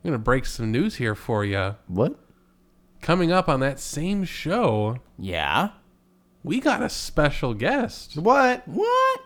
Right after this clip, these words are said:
Speaker 1: Yeah.
Speaker 2: No.
Speaker 1: Joining us live in studio via the internet to tape, singer-songwriter, musician extraordinaire Sarah Donner will be joining us for the Topics podcast.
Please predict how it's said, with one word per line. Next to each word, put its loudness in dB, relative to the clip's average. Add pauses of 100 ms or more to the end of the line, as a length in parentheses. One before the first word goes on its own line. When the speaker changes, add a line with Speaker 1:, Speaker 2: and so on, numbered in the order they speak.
(140)
Speaker 1:
Yeah. 2 (160)
Speaker 2:
No. -2 (600)
Speaker 1:
Joining 4
us -4 (560)
live 4
in 2
studio 0
via 0
the -2
internet 0 (680)
to -10
tape, -2 (1400)
singer-songwriter, 0
musician 0
extraordinaire 0
Sarah -2
Donner 0 (440)
will -2
be -2
joining 2
us -4
for -6
the -6
Topics -6
podcast. -12